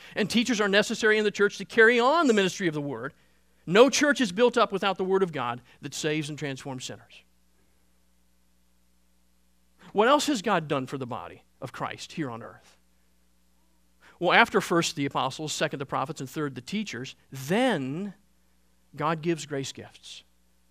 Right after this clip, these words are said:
Paul calls them charismata in the Greek. It's the word he uses here. They're grace gifts. And I don't think they are listed in any particular order except that tongues is last, simply because Paul is going to go on to address tongues in greater detail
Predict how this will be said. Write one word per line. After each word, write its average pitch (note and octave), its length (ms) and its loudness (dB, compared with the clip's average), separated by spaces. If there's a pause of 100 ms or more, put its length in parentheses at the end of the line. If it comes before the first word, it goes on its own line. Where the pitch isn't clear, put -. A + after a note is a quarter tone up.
(1200)
Paul E3 220 -4
calls F3 320 -4
them F3 120 -8
charismata D#3+ 640 -8
in A2+ 100 -18
the G#2 60 -20
Greek. F#2+ 280 -20 (300)
It's - 100 -20
the G3 80 -10
word F#3 180 -6
he F#3 60 -6
uses F3 280 -6
here. E3 240 -12 (1200)
They're F3 140 -6
grace F3+ 340 -4
gifts. - 520 -20 (800)
And G#3+ 120 0
I - 20 2
don't E4 160 0
think E4 200 -2
they D4 80 -2
are G#3 160 4
listed G#3 320 0
in E3+ 100 -2
any G3+ 180 -2
particular F3 540 -4
order C#3 300 -4
except - 500 -4
that C#3 280 -6
tongues F#3 360 -6
is C#3+ 160 -8
last, - 540 -12 (960)
simply A#3 260 -2
because G3 280 -2
Paul F#3+ 180 -4
is E3 80 -6
going F#3 120 -4
to E3 60 -2
go D#3+ 160 -4
on E3 160 -2
to D3+ 80 -4
address D3 340 -4
tongues E3 300 -6
in C#3+ 80 -8
greater C#3 220 -6
detail C3+ 500 -10